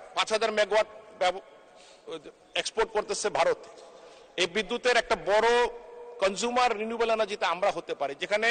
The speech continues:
কস্ট খুব ফিজিবল হবে ভবিষ্যতের জন্য। But এই প্রকল্পগুলি করতে গেলে আমাদের ট্রান্সমিশন লাইন দরকার, এই ট্রান্সমিশন লাইন করতে গেলে আমাদের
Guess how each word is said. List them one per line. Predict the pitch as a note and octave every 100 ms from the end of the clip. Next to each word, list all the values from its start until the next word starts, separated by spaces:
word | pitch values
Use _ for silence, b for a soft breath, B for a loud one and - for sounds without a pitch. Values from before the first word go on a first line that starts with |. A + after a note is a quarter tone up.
| A#3 -
কস্ট | G#3 B3 - - - - -
খুব | G#3 -
ফিজিবল | A3 B3 A#3+ G3
হবে | G3 F#3
ভবিষ্যতের | F3 E3+ F3 C#3+ B2
জন্য। | G2+ F2 - B B -
But | G3 G#3
এই | -
প্রকল্পগুলি | A#3 A3 A#3+ B3 A#3 B3 G#3+
করতে | G#3+ A3+ A3
গেলে | A3
আমাদের | G#3+ G#3 G#3
ট্রান্সমিশন | G#3 - G3+ G#3 E3
লাইন | E3+ D#3
দরকার, | C3+ - G2 - - B B B
এই | -
ট্রান্সমিশন | G#3 G#3+ A#3+ A#3 A#3+
লাইন | A#3 A#3+
করতে | A#3 - A#3
গেলে | A#3 A3+
আমাদের | A3+